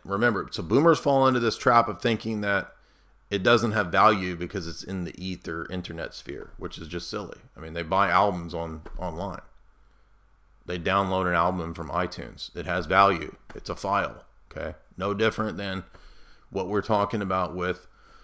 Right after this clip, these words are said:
the math having value on the blockchain, <laughs> okay? The protocol having value, the proof of work having value, right? So, uh,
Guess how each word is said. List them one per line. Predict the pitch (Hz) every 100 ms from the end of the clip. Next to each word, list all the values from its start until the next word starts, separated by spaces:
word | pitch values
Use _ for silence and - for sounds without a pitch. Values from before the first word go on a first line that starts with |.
| - - _
the | 92 95 87
math | 104 92 85 104 95 87 -
having | 104 87 87 82
value | 87 82 85 76 78
on | 78 80
the | 76
blockchain, | 82 95 - - 52 -
<laughs> |
okay? | 165 110 87
The | 85
protocol | 87 117 117 107 101 85
having | 85 85 82
value, | 80 78 73 - - - - - -
the | 78
proof | - 113
of | 110 85
work | 98 95 -
having | 78 73
value, | 71 62 53 50 - - - -
right? | - - _ _ _ _ _ _ _ _ _ _ _ _ - - _ _ _ _ _
So, | - 104 92 85 - _ _ _ _ _ _ _ _ _ _ _ _ _ _ _ _ _ _ _ _ _ _ _
uh, | 95 90 87 85